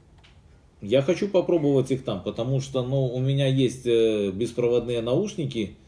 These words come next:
которые по Bluetooth работают, но которые, тем не менее, с проводами. То есть это Sony с задней дужкой, это ещё две пары там каких-то других наушников, которые с проводком.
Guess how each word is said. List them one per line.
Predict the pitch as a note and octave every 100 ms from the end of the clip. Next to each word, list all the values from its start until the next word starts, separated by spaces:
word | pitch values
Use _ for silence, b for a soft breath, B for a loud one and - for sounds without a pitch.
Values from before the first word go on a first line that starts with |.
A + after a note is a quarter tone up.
| b b b b b b b _ _
которые | - A2+ D#3+ C#3+ A2 F#2+
по | A2+
Bluetooth | G#2 B2+ C#3 A#2 G#2
работают, | G2 E3+ C#3 B2
но | G#2
которые, | G#2 B2 A#2
тем | A#2 A#2
не | A2+
менее, | A2+ G#2+ G2+
с |
проводами. | - A2+ A2 G2 F#2
То | A2+
есть | G2+ G#2
это | G2
Sony | F#2+ - E3+ F3 E3
с | C3
задней | C3+ C3+ C3 B2+
дужкой, | A2+ B2+ A#2+ - A2 F2 b b b b b
это | - A2 A#2
ещё | A2+ G#2+ D3+ D#3+
две | C#3+ C#3
пары | D3 C#3+ C3
там | B2+ B2+ A#2 G2
каких-то | - A#2+ B2+ - B2
других | A2 A#2 A2+ A2
наушников, | A#2+ A#2 A2+ G#2 G#2+ F#2+ G2+
которые | - G#2 A#2 A2 G#2+
с | G2
проводком. | - A2+ A2 A2 - A2 G2